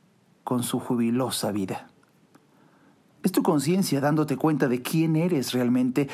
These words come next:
es tu conexión con todo lo divino y eterno.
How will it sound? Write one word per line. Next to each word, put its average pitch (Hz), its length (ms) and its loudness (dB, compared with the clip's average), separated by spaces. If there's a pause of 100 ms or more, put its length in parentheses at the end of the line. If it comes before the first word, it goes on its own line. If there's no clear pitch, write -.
(220)
es - 120 0
tu 208 100 2
conexión 165 560 0
con 139 240 0
todo 165 180 0
lo 156 100 2
divino 127 560 0 (160)
y 131 100 -2
eterno. - 560 -4